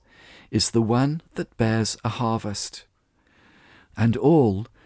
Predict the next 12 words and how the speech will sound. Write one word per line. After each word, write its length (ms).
who 140
follow 400
his 220
example 800
will 180
have 360
the 100
same 420
reward. 520
We 180
have 160
thought 580